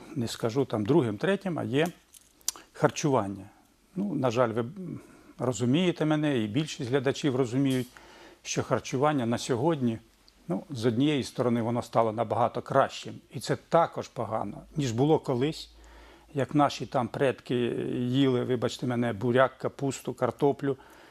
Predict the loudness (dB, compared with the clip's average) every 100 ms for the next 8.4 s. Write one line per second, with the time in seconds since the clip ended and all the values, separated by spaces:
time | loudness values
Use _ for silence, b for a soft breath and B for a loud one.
0 | B B _ -4 0 2 2 2 -10 _
1 | _ _ _ _ _ _ _ -8 -6 -4
2 | 0 4 2 0 -2 0 0 -2 -2 -2
3 | -2 -4 -2 0 0 -4 B B B B
4 | B B B B 0 2 4 2 0 0
5 | 0 -2 -2 0 0 2 2 2 0 -2
6 | -6 -8 B B -4 2 2 2 -2 -2
7 | -2 0 -2 -2 -2 -2 -2 -2 -4 0
8 | 0 0 -8 -18